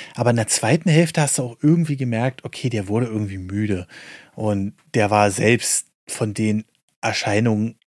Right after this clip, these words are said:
konnte er nicht so gut rüberbringen, sag ich mal. Was ich sehr cool fand, war der Anfang, wo er dann wirklich gesagt hat, "Hey, Leute, ähm, Triple A Industrie ist gerade so ein bisschen am Arsch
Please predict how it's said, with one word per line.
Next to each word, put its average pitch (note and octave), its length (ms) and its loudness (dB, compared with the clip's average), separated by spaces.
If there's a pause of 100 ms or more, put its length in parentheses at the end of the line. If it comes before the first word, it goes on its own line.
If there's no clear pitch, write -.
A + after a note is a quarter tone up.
(100)
konnte A#2+ 320 -6
er A2 60 -4
nicht A2+ 200 -4
so A#2 180 -4
gut A#2+ 340 -8
rüberbringen, G2+ 560 0
sag F#2 220 -6
ich - 180 -12
mal. F#2+ 160 -8
Was A2 180 -2
ich A#2+ 140 -8
sehr A#2 180 0 (120)
cool E3+ 140 2
fand, D3+ 300 -4
war B2+ 100 0
der G#2+ 140 -2
Anfang, D#3 460 -2 (440)
wo A#2 160 -4
er A2+ 160 2
dann B2 140 2
wirklich A2+ 300 -4
gesagt - 380 -4
hat, A2 160 -4
"Hey, A#2+ 400 2
Leute, B2+ 580 -2
ähm, A2 300 -4
Triple A#2 360 -4
A A2 340 -2
Industrie A#2+ 400 -4
ist A2+ 140 -4
gerade A2 240 0
so A2+ 80 -2
ein G#2+ 80 0
bisschen A2 520 -4 (220)
am G#2 120 -8
Arsch A2+ 400 -2